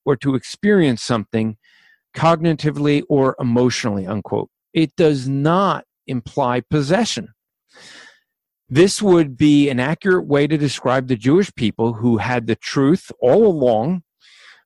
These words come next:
because they had God's word, but they rejected the truth, which is consistent with the author's audience.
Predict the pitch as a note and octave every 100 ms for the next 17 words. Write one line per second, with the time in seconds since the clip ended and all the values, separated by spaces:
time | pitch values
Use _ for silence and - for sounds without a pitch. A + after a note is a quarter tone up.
0 | - B2+ A#2+ - C3+ G#2 A2 - C#3+ G3
1 | F3+ C3 G#2 - G#2+ B2 C3+ F3+ F#3+ F#3
2 | F3 C#3 D3 F#3+ - B3+ C#3+ G2+ - G#2+
3 | - - _ - _ _ _ _ _ _
4 | _ _ _ _ - D3+ E3 D#3+ - E3+
5 | - - B3 - F3 C#3+ C#3+ D3+ - -
6 | G3+ A#3 - A#2 A2+ A#2 - - _ _
7 | _ - A3 A#3 G2 - - -